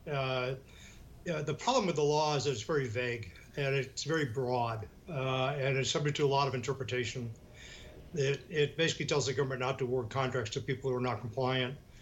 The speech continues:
Uh, corporate lawyers all over the country are trying to figure out what this law actually means and what it's gonna take, uh, to implement it.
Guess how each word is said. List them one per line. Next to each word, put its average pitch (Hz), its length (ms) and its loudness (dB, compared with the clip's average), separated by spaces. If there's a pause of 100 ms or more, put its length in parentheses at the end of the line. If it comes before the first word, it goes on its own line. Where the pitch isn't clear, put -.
(400)
Uh, 131 480 2 (400)
corporate 170 340 2
lawyers 139 560 4 (180)
all 143 280 4
over 139 240 2
the 127 80 -2
country 127 500 -2
are 117 60 -2
trying 139 180 -2
to 123 80 -2
figure 139 300 0
out 135 80 0
what 135 120 -2
this 117 160 -4
law 135 200 2
actually 135 400 0
means 131 360 -2
and 131 80 -2
what 131 120 -2
it's 120 100 -4
gonna 113 180 -2
take, - 380 -2 (640)
uh, 131 220 0
to 143 120 0
implement 123 380 0
it. 113 120 -6